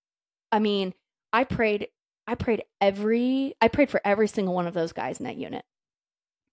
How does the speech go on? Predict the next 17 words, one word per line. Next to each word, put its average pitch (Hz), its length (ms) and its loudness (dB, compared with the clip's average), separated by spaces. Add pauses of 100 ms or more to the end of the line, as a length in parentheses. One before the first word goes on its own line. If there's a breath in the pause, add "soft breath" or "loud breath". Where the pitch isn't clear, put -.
(120)
And, 190 360 -2
um, 180 440 0 (720)
it 220 180 4
became 208 520 0
the 180 80 0
next 180 420 -4
two 202 120 -2
to 196 80 -4
three 196 220 -6
years 175 480 -4
of, 180 160 -6
like, 175 260 -6 (440)
God 185 500 2 (240)
flourishing 196 1200 2
at 180 180 -8
that - 200 -2
unit. 185 540 0